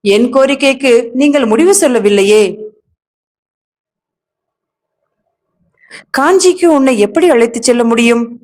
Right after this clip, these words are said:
நான் எப்போது காஞ்சிக்கு திரும்புவேன் என்பதையே சொல்ல முடியாது." "நீங்கள் எப்பொழுது சென்றாலும் அப்பொழுதே என்னை அழைத்துச் செல்லுங்கள், நான் காத்திருக்கிறேன்."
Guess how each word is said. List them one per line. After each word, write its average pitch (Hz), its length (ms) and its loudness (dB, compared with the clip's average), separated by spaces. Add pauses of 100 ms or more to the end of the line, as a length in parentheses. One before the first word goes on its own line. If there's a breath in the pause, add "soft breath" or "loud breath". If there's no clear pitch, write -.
(100)
நான் 214 320 -2
எப்போது 302 440 0
காஞ்சிக்கு 247 500 -2
திரும்புவேன் 240 540 0
என்பதையே 208 600 0
சொல்ல 349 340 -2
முடியாது." 208 500 2 (1700)
"நீங்கள் 247 340 2
எப்பொழுது 269 560 0
சென்றாலும் 254 680 -2
அப்பொழுதே 311 580 0
என்னை 269 260 0
அழைத்துச் 247 300 -2
செல்லுங்கள், 220 600 -2
நான் 294 220 0
காத்திருக்கிறேன்." 208 840 0